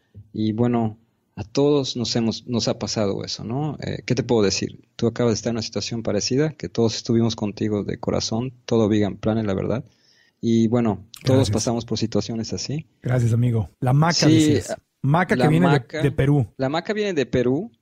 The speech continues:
Speaker 1: M A C A, maca. En México ya hay muchísimos, mi propia marca vendemos raíz de maca, ¿no? Pero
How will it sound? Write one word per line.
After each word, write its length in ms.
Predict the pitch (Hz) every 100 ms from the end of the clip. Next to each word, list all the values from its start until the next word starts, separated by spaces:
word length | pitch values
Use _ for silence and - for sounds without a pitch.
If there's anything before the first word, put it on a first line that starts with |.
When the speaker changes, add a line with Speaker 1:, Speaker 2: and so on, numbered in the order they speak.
| -
Speaker 1:
M 260 | 123 131 120
A 200 | 117 117
C 340 | - - 113 -
A, 240 | 117 156 _ -
maca. 460 | 113 110 - 165 - _ _ _
En 140 | 127 131
México 340 | 143 139 135
ya 120 | 127
hay 100 | 123
muchísimos, 1000 | 120 117 - 120 127 117 98 - - - _ _ _
mi 160 | 113 113
propia 300 | 123 120 117
marca 280 | 113 -
vendemos 540 | 110 107 113 107 98 -
raíz 260 | 107 104
de 80 | 107
maca, 400 | 101 104 - -
¿no? 320 | 107 139 156 -
Pero 380 | - 107 104